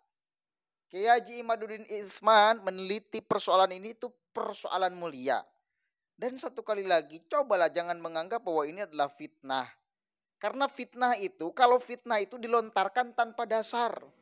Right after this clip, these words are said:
Kalau fitnah itu dilontarkan tanpa dalil. Kalau fitnah itu dilontarkan hanya atas dasar kepentingan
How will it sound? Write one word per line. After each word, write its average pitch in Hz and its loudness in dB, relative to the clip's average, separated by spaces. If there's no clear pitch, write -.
Kalau 240 10
fitnah 240 -2
itu 240 -10
dilontarkan 233 2
tanpa 220 4
dalil. 175 4
Kalau 254 8
fitnah 247 -2
itu 233 -10
dilontarkan 220 0
hanya 220 -6
atas 220 -2
dasar 226 2
kepentingan 220 -10